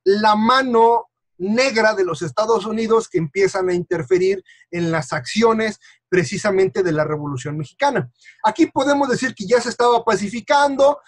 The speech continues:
que a lo mejor Madero se encontraba en el poder, que tenía que ir a pacificar a Orozco, que pacificaba,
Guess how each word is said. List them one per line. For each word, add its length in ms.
que 80
a 40
lo 120
mejor 320
Madero 360
se 120
encontraba 500
en 60
el 120
poder, 380
que 80
tenía 280
que 120
ir 60
a 80
pacificar 500
a 60
Orozco, 420
que 120
pacificaba, 680